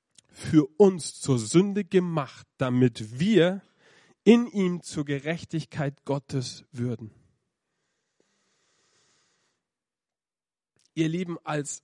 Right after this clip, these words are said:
als Menschen kamen wir sündig auf die Welt. Und weil Gott so rein ist, kann der Sünde nicht ansehen. Und trotzdem hält er seine Augen gerichtet auf die Gerechten.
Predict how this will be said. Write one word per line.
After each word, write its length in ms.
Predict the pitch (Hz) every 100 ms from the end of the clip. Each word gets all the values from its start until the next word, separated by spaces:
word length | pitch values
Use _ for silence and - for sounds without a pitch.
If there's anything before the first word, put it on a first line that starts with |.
| -
als 240 | 156 147
Menschen 480 | 170 190 185 165 135
kamen 320 | - 165 170
wir 80 | 147
sündig 440 | 127 156 175 175 -
auf 200 | 151 -
die 200 | 151 139
Welt. 400 | 139 113 117 -
Und 300 | - 147 143 - _ _ _ _
weil 420 | 117 127 180 220
Gott 260 | 208 208 196
so 180 | - 175
rein 360 | 151 185 185
ist, 300 | 143 151 -
kann 220 | - 170
der 100 | 160
Sünde 320 | 151 165 190 190
nicht 280 | 180 -
ansehen. 460 | - 175 147 135 151
Und 300 | - 151 -
trotzdem 800 | - - 220 - - - 170 170
hält 380 | - 196 208 -
er 140 | 151
seine 360 | 143 156 151 147 -
Augen 500 | 185 220 240 233 208
gerichtet 840 | 175 165 143 185 208 - 208 196
auf 300 | - 139 127 -
die 120 | 139
Gerechten. 800 | 135 120 117 160 180 - - 120